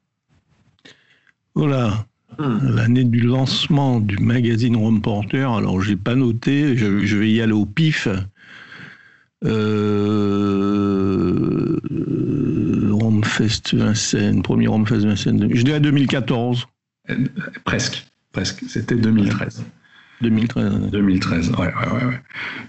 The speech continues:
Speaker 3: Mais, euh, effectivement, c'était par rapport au premier Rumfest de, de, de Vincennes avec,
Speaker 1: De Vincennes,
Speaker 3: euh,
Speaker 1: ouais,
Speaker 3: le,
Speaker 1: ouais.
Speaker 3: le site
Speaker 1: Je me
Speaker 3: qui avait
Speaker 1: rappelle le
Speaker 3: commencé à
Speaker 1: lancement
Speaker 3: écrire
Speaker 1: Maria
Speaker 3: un peu.
Speaker 1: Loca, mais je, j'avais pas la date en tête.
Speaker 3: Eh, exactement, ouais, ouais, ouais. Euh, Laurent,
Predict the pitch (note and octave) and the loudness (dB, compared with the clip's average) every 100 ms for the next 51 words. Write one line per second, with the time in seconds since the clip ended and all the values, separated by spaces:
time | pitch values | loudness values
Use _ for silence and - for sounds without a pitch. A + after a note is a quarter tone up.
0 | - - A2 G#2+ G#2+ G#2+ B2+ B2 A#2+ B2 | -2 0 2 0 0 0 0 2 2 2
1 | C3+ A#2 G2+ A#2+ B2 G#2+ G2+ A#2+ A2 G2 | 2 -2 -2 -2 0 0 0 -2 -2 0
2 | A2 A2 G#2 G#2 A#2 G#2+ G2+ G2 F#2+ G2 | 0 2 2 0 0 0 0 0 0 0
3 | F#2+ G2 G2 G2+ - A2+ A#2+ G#2+ F#2 A#2 | 0 0 0 0 0 2 2 2 2 0
4 | B2+ G2 F#2+ G2+ F#2+ F#2 G2+ A2 G#2+ G#2 | 0 -2 -2 -2 0 0 0 0 0 0
5 | - B2+ G#2 G#2 A#2 A#2 A2+ A2+ A2+ B2 | 2 2 2 0 0 0 0 0 0 0
6 | A#2+ A2+ G#2+ A2 A2 A2 D3+ C#3 C#3+ A2+ | 0 0 0 0 0 -2 -2 -2 0 0
7 | G#2 G2+ G2 F#2+ G2+ F#2+ G2+ G2+ G2 G2+ | 0 0 0 -2 -2 -4 -4 -2 -2 -2
8 | A2 A2 A#2 - A#2+ A#2 - A#2+ A2 B2+ | -4 -4 -6 -6 -6 -6 -4 -2 -2 -2
9 | B2+ G#2+ F#2+ F#2+ F#2 E2+ - - _ - | 0 0 0 -2 -4 -6 -8 -16 _ -20
10 | - - - - - - - B2 A2+ A2+ | -20 -18 -16 -14 -14 -12 -6 -2 0 0
11 | A2 A2 D3+ C#3+ - - - | 0 0 0 -2 -4 -8 -18